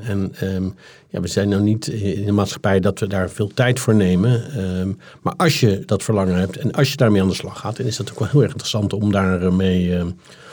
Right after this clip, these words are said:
om, om, om die, om die zoektocht aan te gaan. En als je dat dan in combinatie doet met je, met je collega's en dat met elkaar gaat delen, ja, dan, dan krijg je ook nog, je, je, wat ik net ook zei, je, je, je, de, je blind spots komen dan eens naar voren, eh,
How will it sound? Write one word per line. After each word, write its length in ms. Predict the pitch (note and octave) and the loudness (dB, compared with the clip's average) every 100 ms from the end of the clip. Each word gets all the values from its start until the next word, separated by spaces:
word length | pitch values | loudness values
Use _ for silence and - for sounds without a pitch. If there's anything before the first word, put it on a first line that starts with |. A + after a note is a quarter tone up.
| - - | -20 2
om, 120 | A#2+ | 2
om, 200 | - C3 | 4 4
om 140 | B2 | 6
die, 280 | G#2+ G2+ G#2+ | 4 6 6
om 100 | B2+ | 6
die 100 | A2+ | 6
zoektocht 460 | A2 C3 A#2+ - - | 6 6 4 2 -2
aan 160 | C#3+ | 2
te 100 | D3 | 2
gaan. 240 | - F2+ F2+ - _ - - - - - | 0 -6 -14 -18 _ -20 -20 -20 -20 0
En 180 | A#2 A2+ | 4 4
als 120 | A2+ | 2
je 80 | A2 | 2
dat 140 | A2+ | 4
dan 140 | A2 | 4
in 80 | G#2+ | 4
combinatie 520 | G#2+ A2 A2+ B2 - | 4 6 6 4 2
doet 160 | G#2+ G2+ | 2 2
met 160 | G2 - | 0 0
je, 60 | |
met 200 | G2 F2+ | -4 -2
je 60 | - | 0
collega's 680 | G#2+ A#2 C3 C3 F2 F2 - | 2 4 4 2 0 -2 -4
en 120 | G#2 | 0
dat 160 | G2+ G#2 | 0 0
met 100 | G2 | 0
elkaar 220 | G2 F#2 | 0 0
gaat 220 | G2 F2+ | -2 2
delen, 460 | A#2+ B2+ D#2+ G2+ - - - | 4 4 4 0 -4 -16 -10
ja, 180 | - F2 | -6 -6
dan, 420 | E2 F2+ F#2+ G2+ - | -4 -6 -4 -6 -4
dan 180 | G2+ | -4
krijg 220 | F#2 G#2 - | 0 0 0
je 80 | |
ook 160 | A#2+ G2 | -2 0
nog, 220 | G2 - - | -4 -6 -12
je, 320 | - A2+ A2 | -8 -6 -4
je, 160 | G#2+ G#2 A#2+ | -4 -4 -2
wat 120 | G#2+ | -2
ik 120 | G2 | 0
net 180 | G#2+ G#2 | 0 2
ook 140 | G#2+ - | 2 2
zei, 280 | G#2+ F#2+ | 4 4
je, 180 | G2 F#2+ | 4 4
je, 180 | G2 F#2 | 2 0
je, 160 | G2 A2 | 0 0
de, 240 | G2+ F#2+ | -2 0
je 120 | G2+ | 0
blind 280 | G2+ G#2+ G#2+ | 2 2 2
spots 400 | - C3 C3 - | 2 2 2 2
komen 260 | A#2 G#2+ G2+ | 4 6 6
dan 140 | G2 | 4
eens 120 | F#2+ | 4
naar 180 | G#2+ F#2+ | 2 2
voren, 600 | G#2 F#2+ E2+ G2+ A#2+ A#2+ | 4 4 4 2 2 0
eh, 300 | G2+ F#2 | 0 0